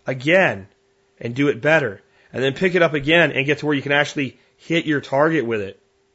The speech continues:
over and over again, and then have that knowledge and pick up a golf ball and then go, "Based on what I already know, this is lighter and smaller. Oh, the wind's blowing right now," and throw the golf ball,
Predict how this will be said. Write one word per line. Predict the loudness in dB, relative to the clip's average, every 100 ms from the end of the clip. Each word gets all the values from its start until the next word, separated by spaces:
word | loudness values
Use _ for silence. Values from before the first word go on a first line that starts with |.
| _ _ _ _
over | 0 2
and | 4
over | 4 2
again, | -2 -4 -16 -4
and | -4 0
then | 2 4 4 0 -4 _ -6
have | 2 2 4
that | 4 4
knowledge | 4 4 4 0 -6 -16 -16 -18 _ _ _ _ _ _
and | -8 0
pick | 0
up | 2
a | 0
golf | 0 0 2 2 0 0
ball | 0 0 -10 _ _ _ _ _ _ _ _ _
and | -4 0
then | 0 2
go, | 0
"Based | 2 0 0 0
on | 2
what | 4
I | 4
already | 2 0 -4
know, | -2 2 2 0 -8 -14 _ _ _ _ _ _ _ -14
this | -10 -8
is | 0
lighter | 4 4 4 2
and | 0 -4
smaller. | -8 -2 2 2 2 0 -4 -8 _ _ _ 2
Oh, | 2 2
the | 2
wind's | 2 2 0
blowing | 0 2 4 2
right | 0 -2 -2
now," | -6 -8 -10 _ _
and | -12 -6
throw | -2 -2
the | -2
golf | 0 2 2 0
ball, | -4 -4 -8